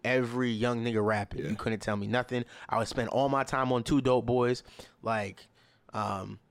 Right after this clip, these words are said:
Speaker 1: that's kinda the inspiration for the, uh, one of the little inspirations for the
Speaker 2: Two Ugly Nerds.
Speaker 1: Yeah,
Speaker 2: That
Speaker 1: for
Speaker 2: was
Speaker 1: the podcast.
Speaker 2: absolutely the inspiration.
Speaker 1: I said a part of it.
Speaker 2: Okay, yeah, sure.
Speaker 1: A little part of it.
Speaker 2: Yeah.
Speaker 1: Two Ugly Nerds. From, yeah, I said
Speaker 2: I was
Speaker 1: part of it.
Speaker 2: honestly gonna go with Two Dope Nerds.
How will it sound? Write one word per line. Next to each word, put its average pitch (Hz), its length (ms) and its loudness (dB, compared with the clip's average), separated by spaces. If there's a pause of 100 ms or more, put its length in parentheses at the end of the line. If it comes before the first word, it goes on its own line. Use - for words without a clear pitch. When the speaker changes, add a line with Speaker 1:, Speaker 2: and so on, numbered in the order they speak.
(300)
Speaker 1:
that's - 160 -8
kinda 110 180 -2
the 104 80 -6
inspiration 107 400 -4
for - 140 -6
the, 101 240 -4 (260)
uh, - 300 -6 (520)
one 107 240 -4
of 104 60 -4
the 104 60 -4
little 104 160 0
inspirations 101 540 -8
for - 180 -8
the 95 320 -4
Speaker 2:
Two 101 160 -4
Ugly 87 140 -4
Nerds. 78 300 -8
Speaker 1:
Yeah, - 280 -8 (300)
Speaker 2:
That 101 100 0
Speaker 1:
for 92 60 0
Speaker 2:
was - 80 -6
Speaker 1:
the - 80 -4
podcast. - 120 -2
Speaker 2:
absolutely 78 480 -6 (380)
the 73 120 -8
inspiration. 73 540 -14 (380)
Speaker 1:
I 113 40 -6
said 107 160 -2
a 101 60 -4
part - 240 -4
of - 60 -12
it. - 80 -12 (1000)
Speaker 2:
Okay, 80 380 -6
yeah, 71 100 -10
sure. - 340 -12
Speaker 1:
A 117 40 -12
little 120 200 -2
part 117 200 -10
of 113 60 -16
it. - 100 -18 (220)
Speaker 2:
Yeah. 151 100 -14 (280)
Speaker 1:
Two 135 160 -4
Ugly 123 200 -4
Nerds. 123 340 -4 (120)
From, 123 300 -10
yeah, 143 160 -2
I - 40 0
said - 140 2
Speaker 2:
I 170 40 8
was 208 100 6
Speaker 1:
part 170 120 10
of 156 60 10
it. - 20 6
Speaker 2:
honestly 180 280 4
gonna 139 160 2
go 131 160 4
with 120 140 2
Two 147 120 2
Dope 135 260 2
Nerds. 180 440 0